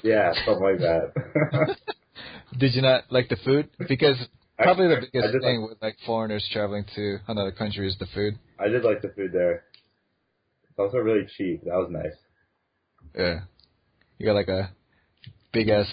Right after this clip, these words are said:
Speaker 2: bucket of food for, like, two bucks or something.
Speaker 1: <laughs> Yeah. Yeah, that was the only problem with Las Vegas. Everything costs money.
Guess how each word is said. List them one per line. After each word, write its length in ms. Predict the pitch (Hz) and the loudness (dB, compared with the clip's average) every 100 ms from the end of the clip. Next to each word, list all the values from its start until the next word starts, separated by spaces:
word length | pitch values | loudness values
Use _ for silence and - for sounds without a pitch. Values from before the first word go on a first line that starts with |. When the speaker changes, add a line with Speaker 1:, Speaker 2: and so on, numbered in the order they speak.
| - | -4
Speaker 2:
bucket 240 | 110 98 | -4 -2
of 80 | 104 92 | -4 -4
food 140 | 110 95 | -8 -6
for, 100 | 101 | -4
like, 180 | 98 95 | -4 -4
two 120 | - 101 | -4 0
bucks 300 | 101 98 - | 0 -2 -6
or 80 | 95 | -6
something. 400 | 98 95 98 104 | -6 -4 -4 -2
Speaker 1:
<laughs> 80 | - | -2
Yeah. 520 | 107 104 95 - 101 - _ - - - - - - _ _ - | 2 2 2 0 -2 -2 _ -20 -20 -18 -12 -12 -12 _ _ -2
Yeah, 140 | 110 98 | 2 4
that 100 | 117 | 4
was 60 | 131 | 2
the 80 | |
only 220 | 127 131 - | 2 2 4
problem 280 | 113 107 101 | 2 4 0
with 180 | 87 - - | -4 -8 -2
Las 280 | 98 98 - | 2 2 0
Vegas. 340 | 90 90 80 - | -2 0 -2 -4
Everything 400 | 73 101 107 107 101 | 0 2 2 -4 -6
costs 280 | 98 90 92 | -6 -6 -6
money. 340 | 87 - | -6 -6